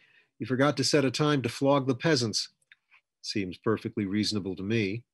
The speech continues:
Possibly. Seven gets you ten, it won't last a week." "Done. Let's see your money."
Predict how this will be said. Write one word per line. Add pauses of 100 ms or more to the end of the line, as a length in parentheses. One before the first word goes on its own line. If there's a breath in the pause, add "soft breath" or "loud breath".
Possibly.
Seven
gets
you
ten,
it
won't
last
a
week." (280)
"Done.
Let's
see
your
money."